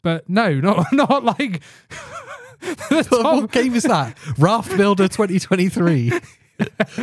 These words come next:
Speaker 2: Raft Builder four.
Speaker 1: <laughs> Yeah, yeah. Breath of the Builder. But yeah, I don't know. Uh, yeah, anyway, I
Speaker 2: Yes.
Speaker 1: suppose we'd wait a couple of months and see what we think of it when it comes out.
Speaker 2: Yes. Uh, if you're listening to this on Spotify,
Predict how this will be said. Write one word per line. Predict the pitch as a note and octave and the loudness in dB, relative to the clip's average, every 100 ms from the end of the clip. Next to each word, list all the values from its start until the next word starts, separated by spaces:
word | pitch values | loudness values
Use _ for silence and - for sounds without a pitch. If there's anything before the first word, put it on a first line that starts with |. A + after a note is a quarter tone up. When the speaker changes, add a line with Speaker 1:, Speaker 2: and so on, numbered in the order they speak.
| D4 | 2
Speaker 2:
Raft | G3 A3 | 2 2
Builder | B3+ F3 E3+ | 2 2 2
four. | - E3+ C#3 A#2 | 2 2 4 2
Speaker 1:
<laughs> | C#4+ - | 0 0
Yeah, | B3+ - - _ | 0 -2 -8 _
yeah. | A#3 G#3 G3 C#3 B3+ C#4 - - - - - - - - - - - - - - | -2 -2 -4 -4 -6 -12 -14 -20 -20 -20 -16 -14 -12 -14 -16 -20 -18 -16 -16 -4
Breath | F3 E3+ D#3+ | -2 -2 -2
of | |
the | D3+ | -4
Builder. | C#3+ D#3+ D#3 B2+ B2+ _ _ _ - | -2 -2 0 -2 -4 _ _ _ -12
But | F3+ E3+ | -6 -4
yeah, | E3+ D3+ C#3 | 0 -2 0
I | E3 | -2
don't | - A#2+ | -2 -4
know. | A2+ A2+ G3 F#3 _ _ _ | -6 -6 -8 -10 _ _ _
Uh, | A#2+ A#2+ G#2+ - D3 | -6 -4 -6 -10 -6
yeah, | E3 C3 - D#3+ | -2 -2 -6 -4
anyway, | E3 C3+ A2+ | -2 -2 -4
I | - - | -8 -2
Speaker 2:
Yes. | F#3+ D3+ | 0 0
Speaker 1:
suppose | - E3+ C#3 | -2 -2 0
we'd | C#3 C3 - | -2 -4 -8
wait | D3 D3 | -4 -4
a | C3 | -4
couple | D#3+ C#3+ | -2 -2
of | |
months | D3 D#3+ C#3 | -2 -4 -4
and | D3 C#3 | -2 -2
see | - D#3 D3 | -2 0 0
what | C#3+ D3+ | 0 0
we | D3+ | 0
think | F#3 F3+ | 0 0
of | F#3 | -2
it | |
when | G3 | -2
it | G3 | -2
comes | G#3+ G#3+ | -2 0
out. | C4+ D#4 B2 | 0 -2 -4
Speaker 2:
Yes. | A#2 D3 D3 - | 0 0 0 -4
Uh, | - D3 D3 C#3 | 0 0 0 -2
if | D#3+ | 0
you're | F3 | 2
listening | F3+ - F#3+ | 0 -2 -2
to | G#3+ | 0
this | F#3 - - | 0 -2 -2
on | D#3+ D#3 | 0 0
Spotify, | - E3 D3 D#3 D#3 | -2 -4 0 0 0